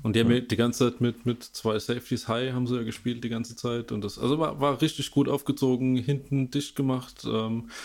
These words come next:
Speaker 1: vorne den Pass Rush. Ich hab da ja so ein bisschen auf, auf Kelce dann gehofft gehabt, dass der quasi Lücken zwischendrin findet. Aber da hat auch Lavonte David einen Hammer-Job gemacht, also wirklich perfekt gespielt.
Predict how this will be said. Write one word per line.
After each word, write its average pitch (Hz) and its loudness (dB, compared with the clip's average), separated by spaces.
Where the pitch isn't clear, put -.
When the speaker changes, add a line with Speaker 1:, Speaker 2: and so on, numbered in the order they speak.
Speaker 1:
vorne 131 2
den 120 2
Pass 127 0
Rush. 143 4
Ich 143 0
hab 165 0
da 170 4
ja 160 6
so 143 4
ein 135 4
bisschen 143 4
auf, 117 -2
auf 123 -2
Kelce 135 2
dann 110 0
gehofft 104 0
gehabt, 123 -2
dass 117 -4
der 110 -2
quasi 117 -2
Lücken 127 0
zwischendrin 120 0
findet. 123 0
Aber 113 2
da 104 2
hat 113 2
auch 113 2
Lavonte 104 2
David 110 2
einen 95 -2
Hammer-Job 113 2
gemacht, 90 -2
also 90 -4
wirklich - -8
perfekt - -8
gespielt. - -10